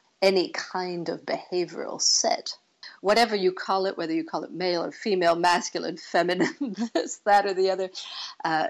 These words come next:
the issue is really that the dominant norm happens to be a pretty narrow slice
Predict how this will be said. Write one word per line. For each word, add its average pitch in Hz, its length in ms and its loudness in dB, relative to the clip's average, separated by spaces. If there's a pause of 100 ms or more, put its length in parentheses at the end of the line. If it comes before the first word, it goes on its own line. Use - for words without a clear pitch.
the 170 340 -2
issue 185 420 0
is 160 260 -6
really 165 320 -4
that 165 280 -8
the 165 200 -8 (160)
dominant 185 640 -2
norm 175 600 -12 (420)
happens 190 640 -4
to - 120 -12
be 160 260 -4
a - 80 -6
pretty 180 420 -6
narrow 170 720 -2
slice - 1000 -4